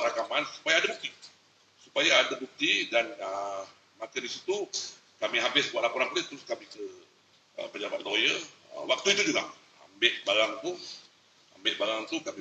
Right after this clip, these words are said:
beredar, saya, uh, ambil barang, ambil barang dari pejabat lawyer, kami sign, uh, S D dan saya tanya lawyer, "S D ni saya sign, cop sumpah di mana?"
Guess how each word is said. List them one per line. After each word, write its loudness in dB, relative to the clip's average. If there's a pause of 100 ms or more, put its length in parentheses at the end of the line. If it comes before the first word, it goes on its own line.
beredar, 2
saya, -2
uh, 0
ambil 10
barang, 12
ambil 6
barang 8
dari -4
pejabat -4
lawyer, 6
kami 0
sign, 10 (560)
uh, 4
S 10
D 6
dan 8
saya 10
tanya 12
lawyer, 8 (880)
"S 10
D 4
ni 8
saya 10
sign, 10 (480)
cop 2
sumpah 8
di 10
mana?" 12